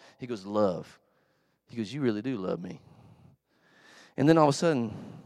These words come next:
he said, "Man," Jerry was, like, having to work after his one. He had to go to his house. One night on the phone, Rod called up Jerry and he said, "Show me the money, Jerry."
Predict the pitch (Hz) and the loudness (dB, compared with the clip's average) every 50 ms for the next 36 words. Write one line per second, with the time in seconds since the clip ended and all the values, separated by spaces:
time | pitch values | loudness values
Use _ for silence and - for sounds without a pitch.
0 | - - - _ _ _ _ _ _ _ _ _ _ _ _ _ _ _ - 139 | -20 -20 -20 _ _ _ _ _ _ _ _ _ _ _ _ _ _ _ -10 -8
1 | 139 - 170 135 - 110 117 175 220 240 196 165 147 - - - - - - - | -4 -2 -2 -2 -2 -4 -8 -8 -8 -8 -8 -10 -12 -14 -16 -20 -20 -20 -20 -20
2 | _ _ _ _ _ _ _ _ - 147 202 254 294 285 170 120 113 120 147 180 | _ _ _ _ _ _ _ _ 2 2 4 4 4 4 4 4 4 2 0 -2
3 | - - - _ _ _ _ _ _ _ _ 123 135 135 139 139 127 123 113 - | -6 -14 -20 _ _ _ _ _ _ _ _ 0 0 2 4 4 4 4 2 -2
4 | - - - _ _ _ _ _ _ _ - 180 208 196 165 143 127 - 139 120 | -6 -14 -20 _ _ _ _ _ _ _ -4 -2 -2 -2 -2 -6 -6 -6 -8 -8
5 | 117 127 151 233 277 320 233 - - - 127 131 131 - - 123 131 123 113 123 | -6 -6 -6 -4 -4 -6 -8 -12 -10 -8 -8 -8 -6 -6 -8 -6 -4 -6 -6 -6
6 | 131 143 190 302 339 294 202 - - - _ _ - - - - - 240 302 285 | -8 -8 -6 -6 -6 -6 -8 -8 -10 -14 _ _ -20 -20 -20 -8 -4 -2 -2 0
7 | 185 - 143 175 170 170 160 147 135 - - 160 151 160 - - - - - - | 0 0 2 4 4 4 4 2 0 -2 -2 -4 -4 -4 -6 -12 -20 -20 -14 -4
8 | 160 269 302 302 269 233 220 208 190 170 156 139 - - 269 269 277 277 233 180 | 0 0 2 2 0 -2 0 2 2 2 2 0 0 -2 -2 2 2 2 2 2
9 | 147 156 196 262 311 294 226 180 165 165 196 220 - _ _ _ _ _ _ _ | 2 2 2 2 2 0 0 0 0 0 -2 -8 -14 _ _ _ _ _ _ _
10 | - - 240 220 208 202 208 196 143 127 135 196 262 285 247 180 165 180 175 - | -4 0 4 4 6 6 4 2 0 -2 -2 0 2 2 2 0 0 0 -2 -2
11 | - 202 175 147 117 - - - - _ - - - 330 320 311 294 294 285 285 | -2 0 0 0 -2 -4 -10 -20 -12 _ 2 10 12 12 12 12 12 12 12 12
12 | 254 247 247 285 302 294 269 196 180 208 190 185 185 208 233 | 12 12 12 12 12 12 12 12 12 12 12 12 10 8 4